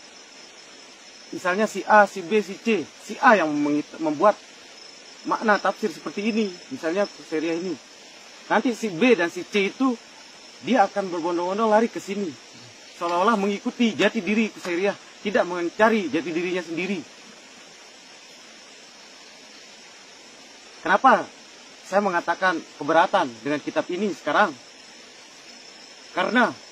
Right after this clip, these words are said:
orang-orang lebih menyimpan Al-Quran di dalam lemari daripada menyimpan kitab. Orang menyimpan Al-Quran di lemari dan membaca-baca kitab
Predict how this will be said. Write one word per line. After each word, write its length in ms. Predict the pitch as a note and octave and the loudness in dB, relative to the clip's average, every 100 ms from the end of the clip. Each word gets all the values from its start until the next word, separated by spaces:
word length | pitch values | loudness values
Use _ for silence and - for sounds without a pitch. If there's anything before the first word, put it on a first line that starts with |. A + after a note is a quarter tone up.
| - - - - - - - - - - - - - - | -20 -20 -20 -20 -20 -20 -20 -20 -20 -20 -20 -20 -10 -4
orang-orang 560 | F#3 F#3+ F#3+ A#3 A3+ E3 - - - - - - - - - - G3 | -2 0 2 2 2 -2 -14 -20 -20 -20 -20 -20 -20 -20 -18 -4 2
lebih 240 | G#3 B3 - - - - - | 6 6 4 -16 -20 -18 -2
menyimpan 560 | G#3 A#3 A3+ B3+ G#3+ | 2 2 2 0 0
Al-Quran 480 | G3+ F#3 G3 A3 A#3 | -2 -2 -2 0 0
di 160 | E3 D#3+ | 0 -2
dalam 240 | F3+ F#3 | -2 -2
lemari 400 | F#3 F3 G#3 G3 | 0 0 2 0
daripada 560 | C3+ D#3+ E3 E3 F#3+ E3+ - - - - - - - - - - - - | 0 -2 0 2 4 2 -4 -20 -20 -20 -20 -20 -20 -20 -20 -20 -20 -8
menyimpan 480 | D3+ E3+ E3+ F#3 E3+ | -6 -4 -4 -4 -6
kitab. 320 | E3 F#3+ - - - - - - - - - - | -2 -2 -2 -10 -20 -20 -20 -20 -20 -20 -20 -6
Orang 320 | - G#3+ A3 G3+ | 2 4 4 2
menyimpan 640 | F#3+ F#3+ G3+ A#3 - G#3+ | -4 -2 0 2 0 0
Al-Quran 400 | D3+ - G3+ G#3 | -2 -2 -2 0
di 80 | E3 | 0
lemari 480 | D#3+ F3 G#3 F#3 F3 | 2 2 0 -2 0
dan 100 | G3+ | 2
membaca-baca 580 | F#3 G3 G#3 F3+ F3+ G#3+ - | 4 4 4 4 4 4 2
kitab 400 | A3+ G#3 - | 6 4 4